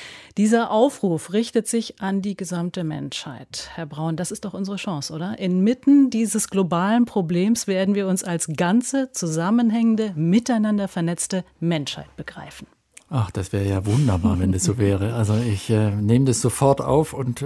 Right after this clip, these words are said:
Speaker 2: verinnerliche es. Nein, natürlich ist das so, weil
Speaker 1: Ist das,
Speaker 2: diese
Speaker 1: ja, nicht, ich meine, Sie sagen, Sie nehmen das auf, Sie lächeln, ich lächle auch ein bisschen, aber es könnte es nicht sein?
Speaker 2: <laughs> Doch,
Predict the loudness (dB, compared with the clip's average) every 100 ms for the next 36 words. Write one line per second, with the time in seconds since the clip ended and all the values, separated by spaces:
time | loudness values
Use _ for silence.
0 | -4 -2 0 0 0 -2 -4 -4 -4 -4
1 | 0 0 -2 -10 -20 -16 0 0 2 -2
2 | -4 -8 -10 -2 -2 0 -2 -2 -4 -2
3 | 0 2 0 -2 -2 -2 -2 0 -2 -2
4 | -6 -6 0 0 0 0 -2 0 0 2
5 | 2 2 2 0 -4 -2 -2 -2 2 2
6 | 2 -2 -2 0 0 2 0 0 -2 0
7 | 4 6 8 6 6 4 4 2 2 0
8 | 0 -2 -12 -20 -20 2 2 2